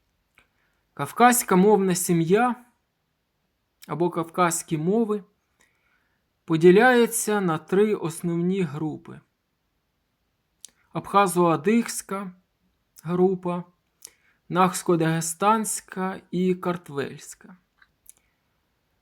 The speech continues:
Абхазо-адигська група, поширена на північному заході Кавказу, в свою чергу поділяється на, ем,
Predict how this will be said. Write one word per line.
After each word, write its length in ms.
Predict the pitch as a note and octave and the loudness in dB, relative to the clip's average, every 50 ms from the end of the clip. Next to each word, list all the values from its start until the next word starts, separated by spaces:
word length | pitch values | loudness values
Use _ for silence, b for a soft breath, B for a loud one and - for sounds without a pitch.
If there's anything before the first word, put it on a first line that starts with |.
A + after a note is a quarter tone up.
| _ _ _ _ _ _ _ _ - | _ _ _ _ _ _ _ _ -8
Абхазо-адигська 1700 | D#3+ D#3+ - - A#3+ B3+ B3+ A3 G#3 A3+ A3 G3 F3+ E3 A3+ C4 B3 - - - - - - - F#3+ F#3+ G3 G3 F#3+ F#3+ F#3 - - - - | -8 -6 0 4 4 4 6 6 4 6 6 6 4 4 2 0 0 -2 -4 -8 -10 -10 -8 -6 -4 -2 0 0 0 0 -2 -4 -6 -10 -12
група, 800 | D#3+ C#3 E3+ F#3+ A#3+ C4+ C4+ B3+ - A3+ A3+ A3+ A3 A3+ A3 - _ _ _ _ _ - | -8 -4 -2 -2 -2 -2 -2 -4 -4 -4 -2 -2 -2 -4 -8 -12 _ _ _ _ _ -8
поширена 720 | - E3 - - G3+ G#3 G3+ G3 F#3+ F3+ F3+ F3+ F3+ F3 | -8 -6 -4 0 2 4 4 4 2 -2 -2 -2 -2 -4
на 140 | E3+ E3+ E3+ | -4 -6 -6
північному 1400 | E3+ F3 E3+ E3 F#3 F#3+ F#3+ F3+ F3+ - - - F3 E3+ E3+ E3+ E3+ E3 E3 E3 E3 E3 D#3+ D#3+ D#3+ D#3+ D#3+ b b b b b b b | -6 -6 -4 -2 -2 -2 -2 -4 -6 -8 -12 -12 -10 -10 -8 -8 -8 -8 -8 -8 -8 -6 -6 -6 -8 -8 -10 b b b b b b b
заході 580 | - C#3 D3 E3+ E3+ E3 - - E3+ D#3 D3+ D3+ | -12 -2 2 4 4 4 2 0 -6 -4 -4 -6
Кавказу, 920 | - - C#3+ - - - - G3+ G#3 G#3+ G#3+ G#3 F#3 G3+ G#3 G3 F#3+ G3 F#3 - _ _ _ _ _ _ - - - _ | -8 -8 -12 -12 -10 -8 -4 -2 0 0 0 0 -2 -4 -4 -4 -4 -6 -10 -16 _ _ _ _ _ _ -18 -18 -16 _
в 80 | - | -16
свою 340 | - - D3+ F3 G#3+ A#3 A3+ | -10 -2 2 2 2 2 0
чергу 420 | - - F#3 G#3 G#3+ F#3+ D#3+ F3 | -2 -2 -2 -2 0 -2 -2 -4
поділяється 1000 | F3 D#3+ D3 C#3+ D#3+ D#3 D#3 E3 F3+ F#3+ G3 F#3+ F#3+ F3+ F3+ - - - F3 E3+ | -6 -6 -8 -6 -6 -4 -4 -2 -2 -2 -2 -2 -4 -6 -6 -8 -12 -10 -8 -8
на, 460 | E3+ E3 C#3+ C#3+ D3+ D#3+ E3 E3 E3+ E3 b b b b b b b b b b b b b b _ _ _ _ _ _ _ _ _ _ - | -8 -8 -8 -8 -6 -4 -4 -4 -6 -8 b b b b b b b b b b b b b b _ _ _ _ _ _ _ _ _ _ -14
ем, 460 | D3+ D3+ D#3 D#3 D#3+ D#3 D#3 D#3 D3+ | -12 -10 -8 -8 -8 -10 -10 -12 -14